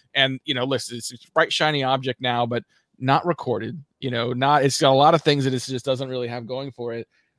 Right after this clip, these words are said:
Let's break down some of the, the building blocks of doing this well. Um, because I think I look at what Funnel Media is doing, both in terms of having a block of time, in terms of having an association with other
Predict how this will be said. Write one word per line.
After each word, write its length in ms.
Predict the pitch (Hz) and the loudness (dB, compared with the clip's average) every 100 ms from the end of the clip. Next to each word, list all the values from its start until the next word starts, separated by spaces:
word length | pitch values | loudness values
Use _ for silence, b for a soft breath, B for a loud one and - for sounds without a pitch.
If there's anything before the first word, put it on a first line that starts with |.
| - | -2
Let's 300 | 151 180 226 | 4 4 4
break 320 | - 196 175 | -2 -2 0
down 260 | 165 151 143 | -2 -2 -2
some 280 | - 143 | -4 -2
of 160 | 135 123 | -2 -4
the, 200 | 123 113 - | -6 -6 -10
the 120 | 165 117 | -6 -6
building 460 | 101 131 135 131 | -2 -2 -2 -4
blocks 360 | 120 110 107 - | -4 -6 -8 -12
of 160 | 113 | -12
doing 320 | 147 120 113 107 | -4 -4 -2 -6
this 260 | 104 - | -10 -12
well. 440 | - 101 92 78 _ _ _ b b b b - | -14 -10 -10 -10 _ _ _ b b b b -4
Um, 420 | 117 110 110 110 | -4 -2 -4 -6
because 280 | 113 131 143 | -6 -2 2
I 80 | 139 | 2
think 160 | 156 | 2
I 80 | 143 | 2
look 260 | 151 175 202 | 2 4 4
at 60 | |
what 160 | 160 131 | 4 4
Funnel 200 | 151 139 | 2 2
Media 340 | 131 139 135 | 4 4 6
is 140 | 123 117 | 4 2
doing, 400 | 123 127 123 123 | 2 2 2 0
both 220 | 131 135 | 0 0
in 100 | 127 | 0
terms 260 | 120 127 120 | 0 -2 -2
of 60 | |
having 380 | 123 120 120 117 | 0 2 2 0
a 40 | |
block 400 | 107 113 117 123 | -4 -4 -2 -2
of 120 | 151 127 | -2 -6
time, 500 | 127 113 113 113 113 b b | -4 -2 -4 -6 -12 b b
in 120 | - 123 | -8 -2
terms 260 | 135 127 | -2 -2
of 80 | 120 | -4
having 300 | 123 120 127 | 0 0 0
an 80 | 117 | -6
association 920 | 117 - 151 160 165 147 135 - 135 | -6 -2 0 0 -2 -2 0 -2 -4
with 160 | 123 110 - | -4 -6 -6
other 440 | 117 123 131 131 | -4 2 4 4